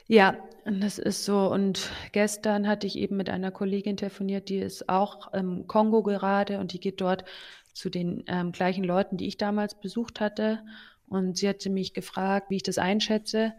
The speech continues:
Und ich meinte, es ist machbar, sie muss aufpassen vor der Dunkelheit. Und kaum ist sie losgefahren, habe ich erfahren, dass der italienische Botschafter dort, ähm, erschossen worden ist,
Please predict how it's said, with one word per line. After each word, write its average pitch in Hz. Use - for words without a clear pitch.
Und 180
ich 185
meinte, 185
es -
ist -
machbar, 208
sie 185
muss 180
aufpassen 190
vor 180
der 180
Dunkelheit. 202
Und 185
kaum 214
ist 202
sie 208
losgefahren, 202
habe 196
ich -
erfahren, 185
dass 180
der 175
italienische 180
Botschafter 170
dort, 170
ähm, 165
erschossen 175
worden 156
ist, -